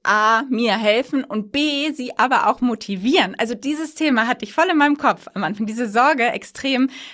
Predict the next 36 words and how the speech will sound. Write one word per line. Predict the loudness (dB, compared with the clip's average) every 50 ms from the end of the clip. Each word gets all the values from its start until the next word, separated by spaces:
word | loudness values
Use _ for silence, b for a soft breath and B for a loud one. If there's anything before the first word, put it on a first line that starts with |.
| B B B B
weil | -2 -2 0
sie | 0 -2
sehr | -2 2 2 2 4
motiviert | 4 2 2 2 0 -2 -2 -2 0 0 0 0 0 -4 -8
quasi | -8 -2 0 0 0 -2 -6 -12 -6 -2
eingestiegen | -2 0 0 0 -2 -4 -6 -4 -4 -4 -4 -4
ist | -4 -2 0 0 0 0 -2
und | -4 -4
deshalb, | -4 -2 -2 -2 -2 -2
das | -6 -2
war | 0 -2 -2
auch | -2
bei | -4 -4 -4
mir | -2 -2 -2 -4
so | -4
ein, | -6 -6 -6 -6 -8 -10 -12 -14 _ _
so | -8
ein | -6 0
Bauchgefühl | 2 2 2 0 -2 -6 -8 -6 -2 0 2 2 2
so | 2 4
ein | 2 4
bisschen. | 2 2 -2 -2 -4 -2 -2 0 0 -2
Sie | -2 -4
stand | -2 0 0 2 2 0 -2 -4 _ _
vor | -6 0 2 4 4 4
mir | 4 4 4 2 2
beim | 2 0 -2 -2
Bewerbungsgespräch | -2 0 2 2 2 2 0 -4 -6 -8 -6 -4 -2 -2 -2 -2
und | -4
dachte | -6 -8 -10 -10
so, | -10 -10
„Ey, | -10 -8 -4 -4 -4 -4
irgendwie | -4 -4 -4 -4 -6 -8
passt | -8 -4 -2 -2 -2 -4 -6 -4
es.“ | -4 -2 -2 -4 -4 -6
Und | -6 -8